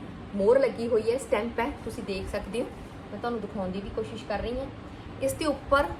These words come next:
ਫੁੱਲ ਪਿਓਰ ਗੀਜ਼ਾ ਕਾਟਨ ਦੀ ਸਟੈਂਪ ਲੱਗੀ ਹੋਈ ਹੈ। ਜਿਹੜਾ ਇਹ ਸੂਟ ਹੈ ਬਹੁਤ ਸੋਹਣਾ ਲੱਗਿਆ। ਅਗਰ ਇਹਦੇ ਵਿੱਚ ਥੋੜ੍ਹਾ ਜਿਹਾ ਡਾਰਕ ਕਲਰ ਹੁੰਦਾ ਤੇ ਸੂਟ ਨੂੰ ਮੈਂ ਖੁਦ ਸਟਿਚ ਕਰਾਉਣਾ ਸੀਗਾ। ਇਸ ਦੇ ਉੱਪਰ ਪੈਚ ਵਰਕ ਦੇ ਨਾਲ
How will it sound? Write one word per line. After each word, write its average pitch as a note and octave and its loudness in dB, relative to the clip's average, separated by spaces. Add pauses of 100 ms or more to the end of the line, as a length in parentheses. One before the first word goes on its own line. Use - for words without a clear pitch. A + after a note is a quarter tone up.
(180)
ਫੁੱਲ C4 4
ਪਿਓਰ A#3 6
ਗੀਜ਼ਾ G#3 0
ਕਾਟਨ G#3+ 2
ਦੀ A3 -4
ਸਟੈਂਪ G3 -2
ਲੱਗੀ B3+ 0
ਹੋਈ B3 0
ਹੈ। B3 2 (400)
ਜਿਹੜਾ A#3 2
ਇਹ D4+ 4
ਸੂਟ A#3+ -4
ਹੈ A#3+ 2 (140)
ਬਹੁਤ F#3 -2
ਸੋਹਣਾ G#3+ -2
ਲੱਗਿਆ। G3 0 (100)
ਅਗਰ B3 0 (120)
ਇਹਦੇ A3+ -4
ਵਿੱਚ C4+ -6
ਥੋੜ੍ਹਾ G4+ -2
ਜਿਹਾ D4+ 6
ਡਾਰਕ G#3+ 8 (180)
ਕਲਰ G#3 4
ਹੁੰਦਾ G3 0 (380)
ਤੇ C4+ 4
ਸੂਟ B3+ -2
ਨੂੰ A#3 0
ਮੈਂ A#3+ 0
ਖੁਦ - -2
ਸਟਿਚ - -6
ਕਰਾਉਣਾ F3 -2
ਸੀਗਾ। G3 -4 (420)
ਇਸ F4 -2
ਦੇ - 2
ਉੱਪਰ C4+ 2 (440)
ਪੈਚ C4+ 6
ਵਰਕ A#3+ 4
ਦੇ A3+ 4 (380)
ਨਾਲ G#3+ 4